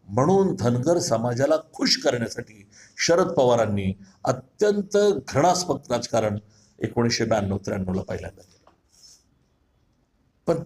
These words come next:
तेवढ्या सं-, संख्येच्या तुलनेत त्यांना त्या तीन, साडेतीन टक्के जागा पूर्ण झालीत. मग यांनी सांगितलं की अनुसूचित जातीत घाला, एसटी मध्ये घाला.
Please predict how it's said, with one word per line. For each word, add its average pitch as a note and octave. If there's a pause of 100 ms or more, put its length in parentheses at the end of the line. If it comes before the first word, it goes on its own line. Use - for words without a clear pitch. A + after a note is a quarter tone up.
तेवढ्या F#3
सं-, F3+
संख्येच्या F#3
तुलनेत F#3+
त्यांना F#3
त्या F#3
तीन, F#3
साडेतीन F3
टक्के F#3
जागा F3+
पूर्ण G#3
झालीत. A2+ (880)
मग F3+
यांनी G#3
सांगितलं G#3+
की A#3+ (1600)
अनुसूचित C#4
जातीत G#3+
घाला, C3 (1400)
एसटी G3
मध्ये F3+
घाला. G#2